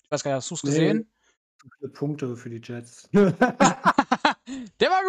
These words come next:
Speaker 1: gut. <laughs> Der war gut. Der
Speaker 2: Ähm, n-,
Speaker 1: <laughs>
Speaker 2: nein, ich, nein, ich hab's, äh, leider nicht gesehen. Ich hab nicht mal 'ne Ankündigung davon mitgekriegt, irgendwie, äh,
Speaker 1: Ja,
Speaker 2: ich
Speaker 1: ich
Speaker 2: hätte
Speaker 1: war,
Speaker 2: es
Speaker 1: ich
Speaker 2: mir eventuell reingezogen nebenbei, aber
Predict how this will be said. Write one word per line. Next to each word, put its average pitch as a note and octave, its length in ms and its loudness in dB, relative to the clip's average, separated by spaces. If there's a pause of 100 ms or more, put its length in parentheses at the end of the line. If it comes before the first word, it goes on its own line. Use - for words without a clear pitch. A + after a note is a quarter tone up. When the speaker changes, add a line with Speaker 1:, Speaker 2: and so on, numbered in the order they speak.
Speaker 1:
gut. G3+ 220 0
<laughs> F3+ 560 -2
Der G3+ 100 0
war B3+ 140 2
gut. C#3+ 360 -4
Der D3+ 240 -4 (400)
Speaker 2:
Ähm, D3 260 0
n-, E3+ 280 0
Speaker 1:
<laughs> D3+ 40 -8
Speaker 2:
nein, E3 220 2
ich, A3 280 2
nein, F#3+ 300 2
ich A3 160 4
hab's, A3 240 -4
äh, G#3 140 2
leider F#3+ 260 6
nicht G#3 220 2
gesehen. B3+ 200 2
Ich - 200 0
hab - 240 -8
nicht G3 180 -4
mal G#3 80 2
'ne G#3 140 2
Ankündigung A3 560 2
davon G3 420 -2
mitgekriegt, G3+ 580 -4
irgendwie, G3 440 0
äh, G3 80 -6
Speaker 1:
Ja, E3 360 0 (720)
Speaker 2:
ich C#3+ 120 0
Speaker 1:
ich - 0 -
Speaker 2:
hätte D3+ 120 0
Speaker 1:
war, D#3+ 60 4
Speaker 2:
es C#3+ 80 0
Speaker 1:
ich C#3+ 80 -2
Speaker 2:
mir E3 60 2
eventuell E3+ 720 0
reingezogen D#3+ 580 -4
nebenbei, D3 480 -2
aber B2 340 -10